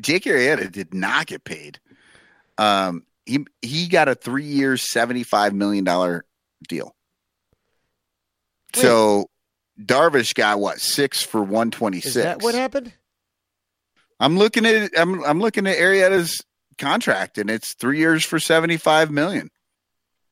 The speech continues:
Speaker 2: Isn't there some extension thing or, like,
Speaker 1: He, yeah,
Speaker 2: like,
Speaker 1: he has a,
Speaker 2: team contract?
Speaker 1: uh, a twenty twenty-one and twenty twenty-two
Speaker 2: He's got an
Speaker 1: team
Speaker 2: option.
Speaker 1: options.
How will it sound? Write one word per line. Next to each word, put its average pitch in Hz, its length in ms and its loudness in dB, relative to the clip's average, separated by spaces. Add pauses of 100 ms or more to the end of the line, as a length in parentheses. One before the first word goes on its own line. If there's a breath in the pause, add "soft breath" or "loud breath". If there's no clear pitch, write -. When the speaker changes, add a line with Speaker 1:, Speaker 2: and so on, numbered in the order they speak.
Speaker 2:
Isn't 190 240 -14
there 254 140 0
some 233 260 -2
extension 180 640 -8
thing 214 340 -2
or, 156 180 0
like, 123 560 -8 (460)
Speaker 1:
He, 160 300 2
yeah, 185 100 6
Speaker 2:
like, 131 80 4
Speaker 1:
he 147 80 4
has 170 160 4
a, 143 80 2
Speaker 2:
team 180 80 -6
contract? 127 800 4 (120)
Speaker 1:
uh, 120 80 2
a 117 40 2
twenty 160 400 -4
twenty-one 170 560 0
and 131 120 -2
twenty 147 300 -2
twenty-two 143 680 -2 (140)
Speaker 2:
He's 196 140 -14
got 185 160 0
an 117 60 -6
Speaker 1:
team 135 320 0
Speaker 2:
option. 143 420 0
Speaker 1:
options. - 240 -10